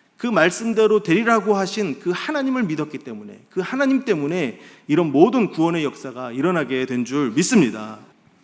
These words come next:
저와 여러분들은 인생을 살면서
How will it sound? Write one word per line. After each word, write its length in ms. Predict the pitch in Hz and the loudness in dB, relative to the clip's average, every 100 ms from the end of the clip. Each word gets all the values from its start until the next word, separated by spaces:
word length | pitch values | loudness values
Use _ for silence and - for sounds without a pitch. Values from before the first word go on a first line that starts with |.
| _ - | _ -6
저와 220 | 180 196 | -2 0
여러분들은 840 | 185 180 165 160 175 120 104 - - | 0 0 -4 -6 -6 -6 -8 -16 -8
인생을 360 | 156 180 165 151 | -6 -4 -6 -8
살면서 680 | 151 123 113 123 117 107 | -10 -10 -12 -12 -14 -14